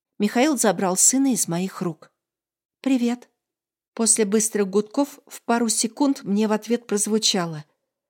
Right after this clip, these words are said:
«Здравствуй, Вера. Я так рада, что ты позвонила. С днем рождения. Можно с тобой увидеться?»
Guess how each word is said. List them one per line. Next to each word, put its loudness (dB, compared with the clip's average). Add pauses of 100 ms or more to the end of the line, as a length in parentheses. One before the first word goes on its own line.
«Здравствуй, 2
Вера. 0 (340)
Я 4
так 2
рада, 4
что 0
ты -2
позвонила. 2 (220)
С 2
днем 6
рождения. 2 (540)
Можно 4
с 2
тобой 0
увидеться?» 0